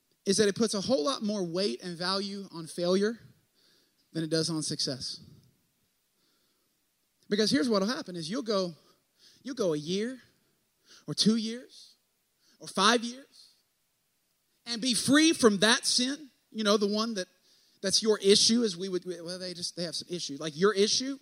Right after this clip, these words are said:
you go for a long time. God gives you freedom. He gives you victory.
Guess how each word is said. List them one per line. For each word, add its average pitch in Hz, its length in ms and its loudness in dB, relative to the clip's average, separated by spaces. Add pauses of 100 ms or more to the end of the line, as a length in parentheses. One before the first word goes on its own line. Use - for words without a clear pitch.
(1160)
you 226 160 4
go 294 180 12
for 269 200 2
a 214 40 6
long 262 320 4
time. 294 280 2
God 240 260 2
gives 294 200 6
you 269 80 4
freedom. 302 320 2
He 202 100 2
gives 214 220 4
you 226 120 2
victory. 185 460 -4